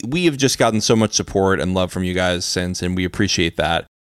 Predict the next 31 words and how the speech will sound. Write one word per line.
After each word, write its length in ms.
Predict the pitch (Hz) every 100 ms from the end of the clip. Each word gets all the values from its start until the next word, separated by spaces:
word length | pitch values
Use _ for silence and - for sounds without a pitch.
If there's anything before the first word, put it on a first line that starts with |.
| _
And 120 | 87 101
so 100 | 113
we're, 200 | 123 151
what 180 | 123 143
we're 120 | 160
trying 200 | 160 135
to 80 | 110
do 140 | 110
is 120 | 101
we're 140 | 101 117
gonna, 140 | 110 -
trying 260 | 131 110
to 100 | 101
grow 360 | 95 104 101 95
for 160 | - 90
our 100 | 87
second 340 | - 85 90
year. 300 | 80 73 - - _ _ _ -
And 400 | 104 104 101 101
so 180 | 123 107
we 220 | 127 160
want 240 | 156 -
to 100 | -
get 220 | 113 110 -
to 220 | 113 92
a 40 |
hundred 460 | 85 123 127 127 113
Patreon 420 | 110 - 101 95
subscriptions 720 | 92 87 - 82 - 78 85
by 360 | - 92 92 90
our, 500 | - 87 82 82 95